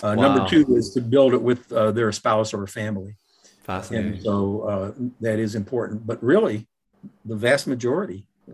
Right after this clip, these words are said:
Speaker 1: uh, is to improve their relationship with God.
Speaker 2: That's amazing.
Speaker 1: And so, you know, this, you, you wanna, you want to live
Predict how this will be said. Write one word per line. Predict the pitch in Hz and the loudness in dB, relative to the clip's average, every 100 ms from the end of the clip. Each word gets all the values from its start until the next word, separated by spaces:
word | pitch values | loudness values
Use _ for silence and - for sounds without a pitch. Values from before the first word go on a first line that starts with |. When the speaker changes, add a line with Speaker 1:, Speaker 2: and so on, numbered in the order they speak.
| - | -14
Speaker 1:
uh, | 101 - | -14 -6
is | 107 101 - | -8 -8 -16
to | - 101 104 101 - _ _ _ - | -8 -4 -4 -6 -10 _ _ _ -4
improve | 107 101 123 120 | -4 0 0 2
their | 110 | -2
relationship | 101 107 117 113 - - | 0 -2 -4 -6 -10 -12
with | 113 110 | -12 -14
God. | - 87 101 _ _ _ _ | -14 -16 -20 _ _ _ _
Speaker 2:
That's | 139 - | -14 -10
amazing. | 120 104 98 87 92 _ _ _ | -6 -6 -6 -12 -14 _ _ _
Speaker 1:
And | 139 139 | 2 2
so, | - 185 170 156 - _ _ _ _ | 4 4 6 2 -6 _ _ _ _
you | - - - - _ 160 | -18 -18 -16 -20 _ -4
know, | 160 - | -4 -4
this, | 143 196 196 - _ _ _ _ _ - 143 - | 4 4 4 -4 _ _ _ _ _ -18 -18 -12
you, | 165 185 147 | -4 -4 -4
you | 151 160 | -4 0
wanna, | 165 208 240 185 151 147 - - _ _ _ _ _ - | 2 4 6 4 2 -6 -20 -20 _ _ _ _ _ -12
you | 147 | -8
want | 156 180 202 202 | -2 2 0 0
to | 151 135 127 123 - _ | 0 4 4 0 -4 _
live | 147 139 165 185 165 | -6 2 6 6 6